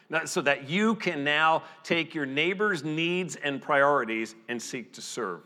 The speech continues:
them and seek to, to be of benefit to your neighbor. We, we get the chance now to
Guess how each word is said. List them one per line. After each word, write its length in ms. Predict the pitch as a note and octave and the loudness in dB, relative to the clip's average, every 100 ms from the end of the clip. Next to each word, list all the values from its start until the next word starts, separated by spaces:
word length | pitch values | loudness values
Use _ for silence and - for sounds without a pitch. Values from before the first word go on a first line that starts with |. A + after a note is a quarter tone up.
| _ _ | _ _
them 160 | D#2+ - _ | -20 -20 _
and 140 | G2 G2 | -18 -14
seek 260 | - A2+ - | -10 -10 -8
to, 140 | G#2 - - | -10 -10 -12
to 100 | C3 | -10
be 180 | A2+ A#2+ | -2 -2
of 160 | G#2 | -2
benefit 540 | G#2+ B2 A2+ - F#2+ - | -2 -2 -2 -6 -12 -10
to 120 | A2 | -8
your 140 | G2 | -6
neighbor. 360 | F#2+ F#2 E2+ - _ _ _ _ _ - | -6 -6 -8 -12 _ _ _ _ _ -10
We, 120 | D3 D3 | -10 -2
we 160 | D#3+ | -2
get 220 | F3 F3+ | 2 0
the 80 | E3 | -2
chance 400 | - D#3+ C#3+ - | -4 -2 -4 -2
now 160 | C3+ B2 | 0 0
to 140 | D3 | -2